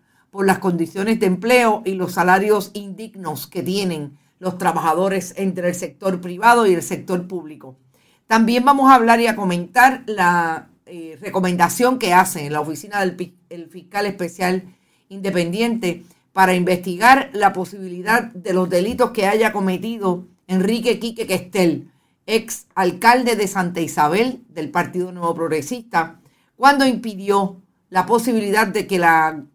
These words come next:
Contralora de Puerto Rico auditara las finanzas del municipio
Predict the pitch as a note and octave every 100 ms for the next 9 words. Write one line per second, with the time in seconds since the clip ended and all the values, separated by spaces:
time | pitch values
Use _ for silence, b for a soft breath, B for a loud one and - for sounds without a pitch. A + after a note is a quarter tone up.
0 | _ _ _ G3 F#3+ F#3 F3 G3 G#3+ G#3+
1 | F3+ F#3 G3 G#3+ A#3 G3+ F3+ F3 D#3 G3+
2 | G#3 E3 C3+ C3+ E3 E3 F#3+ F3+ G#3+ A3
3 | F#3+ F#3 F3+ F3+ F3+ - A#3 F#3+ D#3+ -